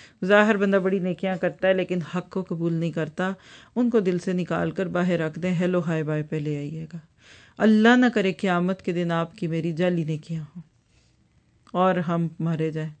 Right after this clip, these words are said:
जालसाजी में तो और भी मारे जाएंगे। चलें, पैसे, आप देखिए ना, कोई नकली नोट चलाने की कोशिश करे, तो ये तो नहीं होता कि उसकी चीज़ नहीं मिलती उसको, उसको पकड़ के जेल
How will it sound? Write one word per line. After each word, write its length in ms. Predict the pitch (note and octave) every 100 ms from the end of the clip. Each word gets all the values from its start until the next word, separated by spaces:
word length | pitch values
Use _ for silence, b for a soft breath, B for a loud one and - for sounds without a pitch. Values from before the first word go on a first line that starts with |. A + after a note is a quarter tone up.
| b b b
जालसाजी 580 | F3+ A3 A3+ G#3+ G3 G#3
में 120 | G3+
तो 140 | G3 G#3
और 120 | G#3
भी 120 | G#3+
मारे 260 | G3 E3+ D#3
जाएंगे। 380 | D#3 D3+ D3+ D#3+ - _ -
चलें, 260 | G3 G3+ G3+
पैसे, 440 | F#3+ F3+ F3 F#3+ B B B -
आप 120 | G3
देखिए 220 | G#3+ A#3
ना, 80 | C4+
कोई 120 | C4+
नकली 300 | G#3 G3+ A3
नोट 180 | G#3 G3+
चलाने 400 | G#3 F3+ F3 F3
की 120 | F3
कोशिश 380 | F3 E3 G#3 G#3
करे, 320 | F3+ E3 E3 -
तो 80 | G#3+
ये 140 | G#3+
तो 120 | C#4 G4+
नहीं 120 | G4
होता 220 | D4+ A#3
कि 120 | A3
उसकी 280 | A3 - G#3+
चीज़ 360 | - G3+ F#3+ G#3
नहीं 260 | G#3 F#3+ A3+
मिलती 480 | G3+ F#3 D#3+ F3
उसको, 340 | E3 D#3+ A3+ C#4+ B B
उसको 200 | A#3 -
पकड़ 240 | C4 B3 A#3+
के 100 | C4
जेल 280 | A3 A#3